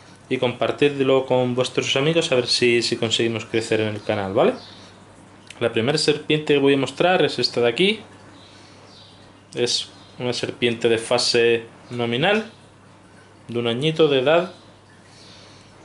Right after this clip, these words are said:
Es una de las que nos nació a nosotros, eh, aquí en el criadero el año pasado. Es la única que nos hemos quedado de, de los diecinueve huevos que tuvimos el año pasado.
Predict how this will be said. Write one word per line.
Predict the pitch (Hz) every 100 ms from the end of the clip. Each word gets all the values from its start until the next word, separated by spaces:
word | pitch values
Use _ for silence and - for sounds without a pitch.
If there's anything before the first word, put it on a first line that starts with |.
| -
Es | 147 143 -
una | 175 170 143
de | 123
las | 123 -
que | - 117
nos | 117 113 113
nació | 117 110 - 135
a |
nosotros, | 127 - 135 127 -
eh, | 127 123 123 120 113
aquí | 110 123
en | 120
el | 117
criadero | - 127 123 143 131
el |
año | 117 123
pasado. | 127 - 170 170
Es | 160 -
la | 127
única | 139 139 127 123
que |
nos | 120 -
hemos | 127 123 120 - - -
quedado | 120 160 185 185
de, | 147 135 123
de | 123 123 123
los | 113 113
diecinueve | 113 117 127 131 131 - - - - - - -
huevos | 139 143 131
que | -
tuvimos | 135 135 135 127 135
el |
año | 131 131
pasado. | 127 - 170 185